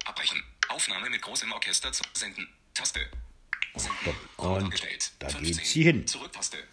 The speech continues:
Speaker 2: Und dann sind wir auch schon wieder in WhatsApp. Und an der E-Mail hängt jetzt die Sprachnachricht, die wir gerade in WhatsApp hatten, als M P drei dran und kann natürlich wie eine ganz normale Anlage weiterverwendet werden.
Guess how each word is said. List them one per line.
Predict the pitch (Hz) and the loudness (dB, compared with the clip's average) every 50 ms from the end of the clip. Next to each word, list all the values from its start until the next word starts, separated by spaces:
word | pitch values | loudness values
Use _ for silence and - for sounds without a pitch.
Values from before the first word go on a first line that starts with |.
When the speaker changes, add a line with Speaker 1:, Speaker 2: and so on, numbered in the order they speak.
| - - - - - | -20 -20 -20 -10 -2
Speaker 2:
Und | 98 98 98 101 - - | 0 0 0 2 4 6
dann | 113 123 120 113 - | 6 6 6 4 2
sind | 87 98 98 92 87 | 4 4 4 6 6
wir | 113 - - | 4 2 2
auch | 87 - | 2 2
schon | - 120 117 101 | 2 2 2 2
wieder | 85 78 78 67 | 2 0 -2 0
in | 78 110 139 - - - - - | 0 -2 -2 -2 -6 -14 -10 -4
WhatsApp. | - 76 - - - - - - - - - - - - - - - - - _ _ - - - - | -4 -2 0 0 0 0 0 -4 -6 -8 -12 -16 -16 -18 -20 -20 -20 -20 -20 _ _ -20 -20 -8 -2
Und | - 92 - - - | -2 -2 0 4 4
an | 139 151 | 6 8
der | 156 156 - 104 | 8 8 8 6
E-Mail | 113 110 107 101 98 104 107 87 - - | 6 8 8 8 6 6 4 2 -2 4
hängt | - 151 196 185 - - | 6 6 6 6 6 4
jetzt | 135 135 - - - - | 4 4 2 -2 -2 -2
die | 80 | -2
Sprachnachricht, | - - - - 90 95 101 - - 101 98 101 - - 98 - - - - - - - - - - - - - - _ - - - _ - | 0 -2 0 2 4 4 4 2 2 0 0 2 2 0 0 -2 -2 -6 -10 -12 -16 -20 -20 -20 -20 -20 -20 -20 -20 _ -20 -20 -20 _ 0
die | 95 101 104 95 90 - - - | 4 4 4 4 2 0 -6 -4
wir | - 82 82 | -2 -2 -2
gerade | 71 - 73 85 80 76 | 0 0 0 0 2 2
in | 80 85 71 | 0 2 2
WhatsApp | 85 80 - - - - - - | 0 0 -2 -4 -6 -4 -4 -2
hatten, | - 85 - 92 | -4 0 0 0
als | - - 82 - - | 0 0 -2 -2 -2
M | - 87 82 | -2 -2 -2
P | - - 78 | -2 -4 -6
drei | - - - - 76 78 - | -6 -6 -6 -6 -6 -6 -6
dran | - 104 147 220 233 196 | 0 4 8 8 8 8
und | - - 180 - - | 6 2 -4 -4 -2
kann | - - 92 92 80 - - - | 0 2 2 2 2 0 -2 0
natürlich | - 90 82 - - 95 87 82 - - - - - - - | 0 2 2 2 0 0 0 0 -2 -6 -8 -12 -18 -18 -8
wie | - 147 175 - | 2 2 4 4
eine | - 98 101 95 90 90 | 4 4 4 4 2 2
ganz | - 87 87 80 - | 2 0 0 0 -2
normale | - 76 73 69 78 82 78 - | -2 -2 -2 -2 -2 -2 0 0
Anlage | 90 92 85 76 69 76 78 87 95 | 2 2 2 2 0 0 0 0 2
weiterverwendet | 110 143 147 160 147 - - 131 120 120 131 123 123 117 - - | 0 2 2 0 0 0 0 0 0 2 2 0 0 -2 0 2
werden. | 98 95 98 104 101 | 2 2 2 2 0